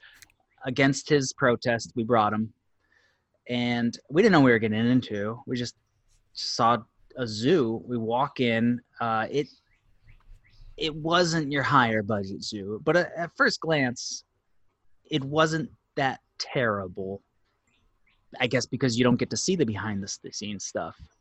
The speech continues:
Also, I think a month or two prior to that, I went to a really terrible private zoo in North Carolina, and, uh, because that was so horrific,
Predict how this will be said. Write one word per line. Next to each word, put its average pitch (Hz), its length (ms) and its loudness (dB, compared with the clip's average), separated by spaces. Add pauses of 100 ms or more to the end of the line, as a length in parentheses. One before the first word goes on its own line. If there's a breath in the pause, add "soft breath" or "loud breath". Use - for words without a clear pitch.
(380)
Also, 135 520 2
I 117 120 -2
think 151 340 -2 (460)
a 123 80 0
month 127 360 4
or 139 100 6
two 131 200 0
prior 131 340 4
to 131 60 2
that, 135 200 2
I 117 80 -4
went 117 220 0
to 107 180 -4
a 107 80 -4 (220)
really 120 260 2
terrible 117 440 0
private 113 460 -2
zoo 113 420 -2
in 110 340 -4 (680)
North 110 480 0
Carolina, 117 920 2 (340)
and, 110 280 -2
uh, 98 280 -4 (720)
because 120 400 -2
that 120 180 2
was 117 160 -4
so 120 240 -2
horrific, 117 880 -2